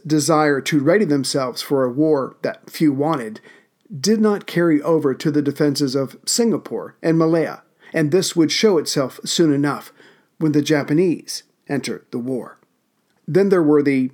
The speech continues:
A A guns around Malta, which would be connected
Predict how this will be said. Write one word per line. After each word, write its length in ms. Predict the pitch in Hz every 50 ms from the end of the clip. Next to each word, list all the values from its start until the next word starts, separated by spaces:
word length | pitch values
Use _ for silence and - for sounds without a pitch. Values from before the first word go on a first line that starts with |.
| _ -
A 160 | 190 175 127
A 180 | 131 175 180 185
guns 400 | 156 - 143 131 127 127 127 - -
around 360 | 208 180 190 202 190 156 139
Malta, 460 | 139 151 156 143 - - 113 - - _ - - -
which 200 | - 165 156 -
would 140 | 151 160 151
be 100 | 143 143
connected 600 | - - - 139 160 165 156 - 151 143 - -